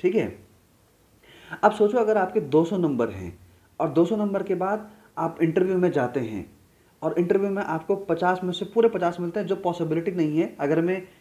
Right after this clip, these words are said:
मैक्सिमम पॉसिबिलिटी, अगर कोई बहुत अच्छा कैंडिडेट है तो उसको interview में लगभग, लगभग चालीस के आसपास मिलेंगे। तो कितना interview, कितना marks होगा, टू फ़ोर्टी। अब आते हैं next slide पे। जो next slide है वो कितना important है, इस आपको पता चला है। कितना marks हुआ, दो सौ चालीस नंबर।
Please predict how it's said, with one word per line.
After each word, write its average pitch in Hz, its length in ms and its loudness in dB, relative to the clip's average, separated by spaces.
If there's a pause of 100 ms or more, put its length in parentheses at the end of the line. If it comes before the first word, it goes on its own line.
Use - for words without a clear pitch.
(180)
मैक्सिमम 165 420 -2
पॉसिबिलिटी, 170 460 -2
अगर 156 160 0
कोई 180 120 2
बहुत 151 280 -2
अच्छा 185 140 -8
कैंडिडेट 151 400 -2
है 170 60 -4
तो 180 60 -6
उसको 165 280 -6
interview 156 320 -2
में 170 100 0
लगभग, 147 420 0
लगभग 165 300 -2
चालीस 135 360 -4
के - 80 -6
आसपास 127 360 -8
मिलेंगे। 82 320 -12 (640)
तो 180 100 6
कितना 190 360 -4
interview, 190 320 -4
कितना 185 260 -8
marks 180 220 -4
होगा, 185 140 -6
टू 196 260 -4
फ़ोर्टी। - 420 -8 (720)
अब 156 140 4
आते 151 260 -2
हैं 170 140 -2
next 165 320 -2
slide 95 280 -4
पे। 90 180 -14 (220)
जो 127 140 -4
next 151 260 -2
slide 160 200 -4
है 175 60 -4
वो 170 100 -2
कितना 165 240 -4
important 143 540 -2
है, 175 60 -2
इस 151 160 -8
आपको 120 220 -6
पता 113 120 -4
चला 98 180 -4
है। 90 60 -6
कितना 170 300 -2
marks 180 320 0
हुआ, 190 220 0 (360)
दो 135 100 -2
सौ 160 120 -2
चालीस 123 380 0
नंबर। 95 200 -8